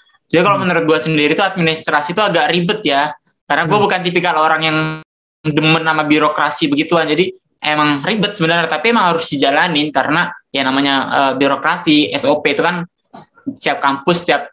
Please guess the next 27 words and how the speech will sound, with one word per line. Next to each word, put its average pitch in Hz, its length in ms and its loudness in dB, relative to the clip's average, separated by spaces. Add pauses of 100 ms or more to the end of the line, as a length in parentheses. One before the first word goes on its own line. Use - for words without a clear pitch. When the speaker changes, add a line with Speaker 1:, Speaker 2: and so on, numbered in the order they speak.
Speaker 1:
prodi 139 720 0
itu - 160 -4
kan 175 240 -2
pasti 151 240 -6
ada 139 240 0
gitu. 143 160 2
Nah, 135 160 -4 (240)
Speaker 2:
Hmm. 131 160 0
Speaker 1:
harus 135 160 -2
dijalanin 139 1200 0
mau 143 160 4
nggak 139 240 2
mau 147 240 4
gitu. 127 320 -4 (720)
Tapi, 202 240 2
eh, 160 440 4 (280)
agak 175 240 0
ribet 240 160 -2
sih 247 80 0
kalau 226 160 4
waktu 185 320 2
itu 220 160 4
gua, 233 240 2 (400)
eh, 170 340 4 (140)
awal-awal 160 480 4
nih, 180 240 -2
awal-awal 147 800 2